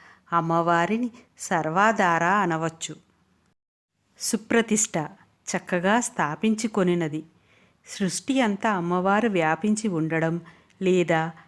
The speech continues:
అమ్మవారి యందు సృష్టి ఉండడం, ఈ రెండు అంశాలు సరైనవే. అందుకే అమ్మవారు సుప్రతిష్ఠ అన్న ఈ నామం పొందినది. అమ్మవారి నామంలో బీజాక్షరాలు నిక్షిప్తమై ఉంటాయి.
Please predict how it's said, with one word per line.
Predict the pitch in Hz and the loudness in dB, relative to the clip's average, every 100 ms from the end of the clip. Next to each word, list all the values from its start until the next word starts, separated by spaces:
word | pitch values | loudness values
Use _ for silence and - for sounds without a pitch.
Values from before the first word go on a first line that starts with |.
| _ | _
అమ్మవారి | 165 165 170 175 170 175 180 | -4 0 2 4 4 4 2
యందు | 180 220 262 | 2 0 -2
సృష్టి | 254 - 185 - 247 | -6 -4 -6 -2 0
ఉండడం, | 190 160 165 160 160 _ _ _ _ | 2 2 0 -2 -4 _ _ _ _
ఈ | 240 254 | 0 4
రెండు | 196 175 208 | 4 4 4
అంశాలు | 202 190 196 190 240 | 2 0 0 0 2
సరైనవే. | 262 202 165 170 175 160 151 - _ _ _ _ | 0 0 2 2 2 0 -4 -6 _ _ _ _
అందుకే | 175 175 170 170 190 240 - _ _ | -2 0 0 0 -2 -2 -8 _ _
అమ్మవారు | 170 170 180 185 190 262 | -4 -2 0 2 2 2
సుప్రతిష్ఠ | 254 196 - 190 185 175 - 180 202 - - | -2 -6 -4 -6 -4 -4 -2 -2 -2 -6 -4
అన్న | 190 208 | -2 0
ఈ | 208 196 | 0 0
నామం | 180 165 170 196 | 0 0 -2 -4
పొందినది. | 214 180 165 160 156 151 - _ _ _ _ _ | -2 -2 -2 -4 -6 -10 -16 _ _ _ _ _
అమ్మవారి | 180 165 185 208 254 262 254 | -2 0 0 2 4 4 2
నామంలో | 175 170 190 196 190 170 175 - _ - | 2 0 0 0 0 -2 -4 -14 _ -8
బీజాక్షరాలు | 160 170 160 190 185 - 202 202 220 240 | -2 -2 0 -2 -2 -4 -2 0 0 0
నిక్షిప్తమై | 185 - 226 - 240 226 233 | -2 -4 -8 -6 -2 0 2
ఉంటాయి. | 233 170 165 156 151 | 2 0 -2 -4 -4